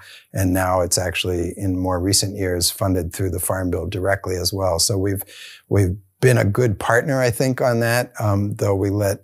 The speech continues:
uh, obviously let minority farmer-based organizations take the lead. The most important thing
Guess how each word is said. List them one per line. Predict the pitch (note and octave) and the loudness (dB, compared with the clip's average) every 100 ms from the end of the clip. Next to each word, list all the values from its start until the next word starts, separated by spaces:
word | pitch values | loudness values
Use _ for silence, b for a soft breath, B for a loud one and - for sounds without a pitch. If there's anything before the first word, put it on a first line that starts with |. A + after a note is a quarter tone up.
| - | -8
uh, | G#2+ F2+ - | -6 -4 -4
obviously | G2+ G2 F2+ G#2 | -2 0 0 -2
let | F#2 F#2 - - | -2 -2 -4 -6
minority | G2 F#2+ F#2 F#2 F2 | -2 0 2 2 0
farmer-based | F#2 G2 F#2+ F#2 F2 E2+ - _ A2+ G#2 - | -2 -4 -2 -2 -4 -8 -20 _ 2 4 2
organizations | G2 F#2 F#2 F2 G2 F2+ G2+ F2+ - | 0 0 0 -2 -2 -2 -2 -2 -2
take | - F#2+ - | 0 -2 -2
the | F2+ | -6
lead. | F2+ G2 F#2+ F2 E2+ B B B B B - | -2 0 0 0 -4 B B B B B 2
The | A#2+ | 6
most | C#3+ C#3+ | 6 4
important | C#3 B2 C#3 A#2+ G#2 | 0 4 2 2 0
thing | B2 A2+ A2+ | 2 2 0